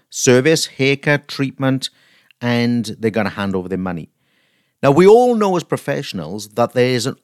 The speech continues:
optimum time for when that client should return. Doesn't matter if it's a facial, doesn't matter if it's a haircut. At some point in the future,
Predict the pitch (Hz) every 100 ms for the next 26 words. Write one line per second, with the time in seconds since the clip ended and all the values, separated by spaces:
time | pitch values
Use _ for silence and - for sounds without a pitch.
0 | 143 180 - - 165 156 143 - 151 101
1 | 73 110 107 _ _ _ - 113 120 117
2 | 117 117 - 110 107 107 - - - 104
3 | 90 92 92 - 87 69 - _ _ _
4 | _ _ 135 170 170 165 160 143 143 -
5 | 127 - 127 123 123 127 120 123 117 -
6 | 104 117 110 - 87 90 - _ _ _
7 | _ _ _ _ _ _ _ _ 131 -
8 | - 214 233 220 - 165 147 143 135 -
9 | 160 156 - 90 139